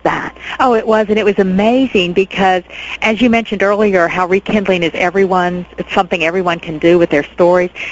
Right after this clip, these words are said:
Speaker 2: People would call and say, "I really want to contribute, but I don't think I have anything to share."
Speaker 1: Mm.
Speaker 2: And we would start talking, and then they'd start telling me some story, and I'd say, "That's it. Write that <laughs> down. It's
Speaker 1: Mm-hmm.
Speaker 2: wonderful." And they said,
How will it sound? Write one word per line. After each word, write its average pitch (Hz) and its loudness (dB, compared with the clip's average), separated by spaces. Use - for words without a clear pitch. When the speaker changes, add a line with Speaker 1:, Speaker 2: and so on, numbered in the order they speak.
Speaker 2:
People 285 2
would 185 2
call 202 0
and 165 -6
say, 175 0
"I 175 -2
really 208 2
want 196 -2
to - -10
contribute, 202 0
but 170 0
I 190 0
don't - -6
think - -6
I 165 -2
have 165 -2
anything 165 -4
to 147 -2
share." 156 0
Speaker 1:
Mm. 294 2
Speaker 2:
And 220 -4
we 294 4
would 294 0
start 240 -2
talking, 240 0
and 214 0
then 226 0
they'd 226 0
start - 0
telling 214 2
me 202 2
some 190 -2
story, 233 2
and 208 0
I'd 208 0
say, 202 -2
"That's 233 0
it. 302 2
Write 220 0
that 254 0
<laughs> 185 -2
down. 339 2
It's 254 0
Speaker 1:
Mm-hmm. 214 4
Speaker 2:
wonderful." 254 2
And 208 0
they 208 0
said, 220 0